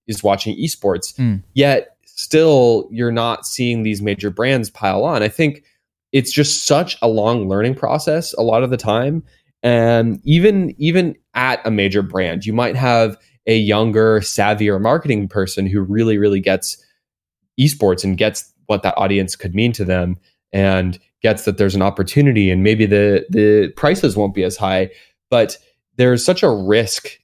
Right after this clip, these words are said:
Speaker 1: in taking a brand into such a new arena like that. Um, and, you know, it, it, it's kind of, it's kind of a rough situation because you have these, uh,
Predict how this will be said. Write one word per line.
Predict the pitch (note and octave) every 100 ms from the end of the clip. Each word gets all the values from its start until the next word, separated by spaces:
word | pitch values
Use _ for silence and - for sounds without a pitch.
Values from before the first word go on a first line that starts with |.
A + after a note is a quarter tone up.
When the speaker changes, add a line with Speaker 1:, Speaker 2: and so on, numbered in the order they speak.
| -
Speaker 1:
in | G2+ G2+ G2
taking | F#2+ G#2+ G#2 G#2+ G2+ G2 G2 -
a |
brand | F2+ F2+ F#2+ G2 G2
into | F#2 -
such | F2 F#2
a | G2+
new | F#2+ F#2+
arena | F#2 G2 G2+ D2
like | C2 -
that. | A#1 C#2+ -
Um, | - G2+ F2 E2+ F#2 _ _ _ -
and, | G#2 G2+ G2 F#2+ - _ _ _ _ _ _ _ A#2
you |
know, | A2+ G2+ - - _ _ _ -
it, | A2+ -
it, | A2 -
it's | B2+ A#2+
kind | - D3 D3
of, | A#2 A2 A2+
it's | A2
kind | - C#3
of | A#2+
a | G#2
rough | G#2+ -
situation | A#2 - G#2 F#3+ G3+ G#2+ G2+
because | F#2+ G2 G#2+ G2+
you | G#2+
have | A#2+ A2+
these, | G2+ G#2 G2 G2 - _ _ _ _
uh, | G2 G2 G2 G2 G2